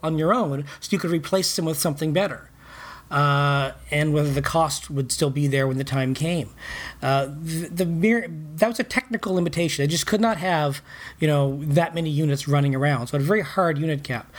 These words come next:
So a lot of the screenshots promoting the game were a total, total freaking lie, 'cause they had, like, hundreds and hundreds of units fighting each other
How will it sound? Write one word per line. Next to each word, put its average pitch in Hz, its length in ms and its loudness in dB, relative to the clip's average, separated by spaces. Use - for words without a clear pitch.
So - 160 4
a 160 100 0
lot 196 140 6
of 175 80 -2
the 160 60 -6
screenshots 147 720 0
promoting 143 540 0
the 139 120 -2
game 131 360 0
were 165 80 4
a 151 60 2
total, 147 440 0
total 143 400 -2
freaking 139 320 0
lie, 110 320 0
'cause - 160 -4
they 190 60 4
had, 180 100 2
like, 131 120 -6
hundreds 135 260 0
and 120 100 -4
hundreds 131 220 0
of 123 80 0
units 127 280 0
fighting 135 360 0
each 123 120 -4
other 120 280 -2